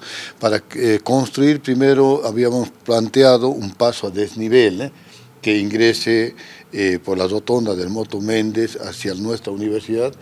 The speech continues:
tomando en cuenta de que es un tema, un lugar muy riesgoso para la seguridad de nuestros estudiantes, administrativos y para la población en general. Nosotros hemos presentado inicialmente un proyecto de paso a desnivel, es decir, una especie de sótano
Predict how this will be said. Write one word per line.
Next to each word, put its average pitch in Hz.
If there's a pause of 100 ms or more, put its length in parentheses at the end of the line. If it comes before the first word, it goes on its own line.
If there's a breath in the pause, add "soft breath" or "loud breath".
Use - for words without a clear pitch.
(240 loud breath)
tomando 190
en 135
cuenta 151
de 117
que 135
es 127
un 110
tema, 110
un 98
lugar 120
muy 127
riesgoso 117 (400 loud breath)
para 107
la 104
seguridad 120
de 101
nuestros 107
estudiantes, 117
administrativos 110
y 101
para 98
la -
población 110
en 98
general. 113 (560 loud breath)
Nosotros 156
hemos 123
presentado 139
inicialmente 131
un 110
proyecto 123
de 95
paso 135
a 98
desnivel, 113
es 98
decir, 104
una 110
especie 113
de 92
sótano 123